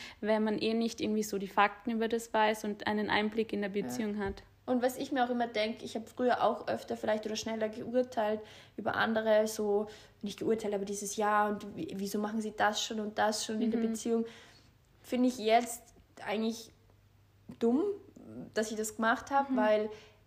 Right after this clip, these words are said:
Speaker 2: ich fühle ja nicht so. Weißt du, was
Speaker 1: Mhm.
Speaker 2: will ich als außenstehende Person irgendwas über irgendwelche Leute sagen? Mir, ich hab diese Gefühle nicht in mir. Ich weiß nicht, was da alles
Speaker 1: <laughs>
Speaker 2: abgeht. Sicher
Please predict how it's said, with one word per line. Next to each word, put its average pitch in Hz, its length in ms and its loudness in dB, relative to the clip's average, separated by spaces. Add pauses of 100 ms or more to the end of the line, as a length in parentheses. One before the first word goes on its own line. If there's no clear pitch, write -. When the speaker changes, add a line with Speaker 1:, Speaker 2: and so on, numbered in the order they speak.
(380)
Speaker 2:
ich 240 220 -4
fühle 330 300 2
ja 233 180 4
nicht 202 340 -4
so. 196 220 0
Weißt 214 240 0
du, 247 60 -4
was 240 200 4
Speaker 1:
Mhm. 240 40 2
Speaker 2:
will 240 120 0
ich 285 200 -2
als - 180 -2
außenstehende 247 640 0
Person 240 420 0
irgendwas 262 480 0
über 220 120 -4
irgendwelche 277 340 -4
Leute 240 260 2
sagen? 240 400 2
Mir, 233 220 -2
ich - 240 -8
hab 233 200 0
diese 226 220 -6
Gefühle 262 320 -4
nicht 254 240 0
in 226 160 -2
mir. 226 120 0
Ich 220 100 -6
weiß 214 180 4
nicht, 247 160 -6
was - 220 -2
da 220 160 -2
alles 226 260 -2
Speaker 1:
<laughs> - 60 0
Speaker 2:
abgeht. 226 360 0
Sicher 262 320 2